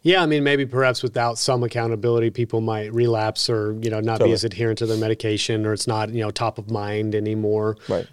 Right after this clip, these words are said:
Speaker 1: But that probably should show up in the outcomes, right, or the way they're feeling or their, you know, movement data and things
Speaker 2: Right.
Speaker 1: like that.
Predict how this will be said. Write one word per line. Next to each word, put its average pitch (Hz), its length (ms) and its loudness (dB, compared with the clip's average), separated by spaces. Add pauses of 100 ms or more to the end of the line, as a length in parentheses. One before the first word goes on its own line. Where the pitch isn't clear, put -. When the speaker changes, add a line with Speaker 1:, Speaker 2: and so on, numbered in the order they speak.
Speaker 1:
But 127 140 0
that 151 160 0
probably 147 240 4
should 123 180 -6
show 131 220 4
up 120 160 0
in 120 80 0
the 117 160 0
outcomes, 117 440 -2
right, 110 220 0
or 110 80 2
the 107 100 0
way 110 140 2
they're 107 80 0
feeling 110 540 0
or 104 120 -2
their, 104 220 -2
you 113 140 -2
know, 104 80 -4
movement 117 420 2
data 110 360 0
and 104 140 -4
things 110 360 -2
Speaker 2:
Right. 104 60 -4
Speaker 1:
like 98 160 -8
that. 107 420 -4